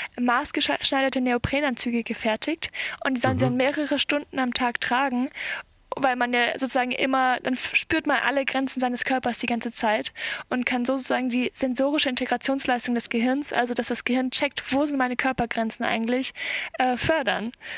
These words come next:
Speaker 1: Und das finde ich so spannend, das habe ich noch nie gehört vorher.
Speaker 2: Ist jetzt, ich kann mir jetzt ehrlich gesagt überhaupt nicht darunter vorstellen, inwieweit es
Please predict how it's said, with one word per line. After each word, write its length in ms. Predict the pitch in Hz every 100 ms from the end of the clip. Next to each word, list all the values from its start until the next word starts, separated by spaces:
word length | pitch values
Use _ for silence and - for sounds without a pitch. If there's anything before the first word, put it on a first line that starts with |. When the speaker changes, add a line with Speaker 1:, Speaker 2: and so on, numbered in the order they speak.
| - - _ _
Speaker 1:
Und 180 | 247 240
das 120 | 247
finde 140 | 311 285
ich 160 | 262
so 160 | - 302
spannend, 380 | - - 247 330
das 60 | 294
habe 80 |
ich 40 | 269
noch 100 | 262
nie 120 | 294
gehört 320 | 285 277 269
vorher. 400 | - 202 214 240 240 - - - _ _ - _ _ _ 98 95 - 65 - - -
Speaker 2:
Ist 180 | 90 -
jetzt, 220 | 98 -
ich 160 | 90 -
kann 160 | 107
mir 80 | 107
jetzt 160 | 101 -
ehrlich 240 | 98 107
gesagt 240 | 101 98
überhaupt 440 | - 95 98 98 -
nicht 200 | 104 -
darunter 320 | 107 104 95
vorstellen, 420 | 110 110 123 117
inwieweit 640 | 104 101 101 107 104 104 107
es 320 | 104 -